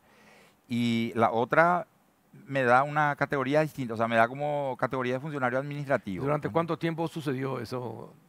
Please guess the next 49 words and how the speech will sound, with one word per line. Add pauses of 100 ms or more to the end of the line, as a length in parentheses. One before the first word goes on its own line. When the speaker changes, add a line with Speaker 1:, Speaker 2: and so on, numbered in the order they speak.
Speaker 1:
No,
y
desde
que
yo,
desde
que
se
dio
el
traslado.
El
traslado
se
dio
el
año,
a
comienzo
del
año
pasado.
Speaker 2:
Del
año
pasado.
¿Y
durante
esos
meses
estuviste
cobrando (320)
esas
dos
asignaciones?
Speaker 1:
No,
no,
no. (260)
Es,
es
que
eso
es
lo
llamativo,
¿verdad?
Yo
veo,
o
sea,